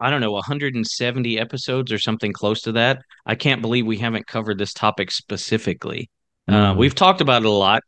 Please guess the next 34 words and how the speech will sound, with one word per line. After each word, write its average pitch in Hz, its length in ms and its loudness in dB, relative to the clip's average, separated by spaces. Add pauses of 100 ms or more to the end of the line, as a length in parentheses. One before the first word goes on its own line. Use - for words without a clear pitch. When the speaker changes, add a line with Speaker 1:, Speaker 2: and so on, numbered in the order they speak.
(200)
Speaker 1:
um, 101 380 -4
in 107 180 -4
various 107 360 0
other 101 140 -2
episodes, 104 760 -2 (420)
um, 101 360 0
and, 110 320 2
and 120 140 2
that's, 135 460 2
can 117 520 2
women 127 380 2
be 110 420 0 (200)
preachers? - 500 -8 (500)
Speaker 2:
Yeah. 98 360 2
Speaker 1:
Um, 90 240 -2
we've 98 240 -4
both 95 220 2 (140)
talked 147 320 4
about 127 360 6
it, 117 180 6 (240)
uh, 82 320 -4
we've 92 320 0
written 131 300 4
stuff 123 320 2
about 110 400 2
it, 104 260 2 (240)
um, 85 400 -8 (100)
we've 92 160 -2
been 90 280 -2
public 120 400 2
about 110 340 2
it, 104 180 0 (680)
and, 107 400 0
uh, 92 180 0